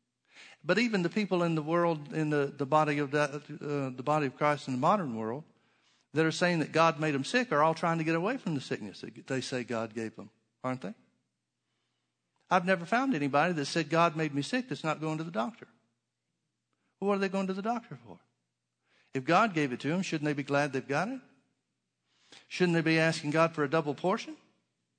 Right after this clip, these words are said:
Folks, it doesn't make sense. See, something tells them that even if, if, uh, religion has taught them that God made them sick, something tells them that the, what they need to do is get rid of the sickness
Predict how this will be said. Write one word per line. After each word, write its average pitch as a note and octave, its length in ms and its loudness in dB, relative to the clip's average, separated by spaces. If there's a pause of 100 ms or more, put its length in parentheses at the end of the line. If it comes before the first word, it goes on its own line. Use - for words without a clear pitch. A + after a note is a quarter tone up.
(1800)
Folks, E3 220 0
it D#3+ 60 -2
doesn't C#3+ 200 2
make A#2 140 -2
sense. - 420 -8 (840)
See, E3+ 180 0
something A3 400 2
tells F#3+ 320 4
them D#3 220 2
that C#3+ 120 2
even D3+ 360 0 (300)
if, C#3+ 200 -2 (140)
if, C#3 420 0
uh, B2 240 0
religion C#3 500 0
has C3 180 0
taught C3 300 0
them C#3+ 220 -6 (320)
that B2+ 140 -6
God D3 280 4
made C#3+ 180 0
them A2+ 140 -4
sick, F3 340 -2
something G#3 380 0
tells F#3+ 400 2
them A#2 220 -6 (280)
that B2 120 -8
the, C#3 80 -2 (100)
what E3 200 2
they D#3 120 2
need D3 220 0
to C#3 60 -4
do E3 260 2
is C3 120 -2
get C#3+ 200 -2
rid D3 200 -2
of B2 160 0
the B2 80 -4
sickness - 600 -10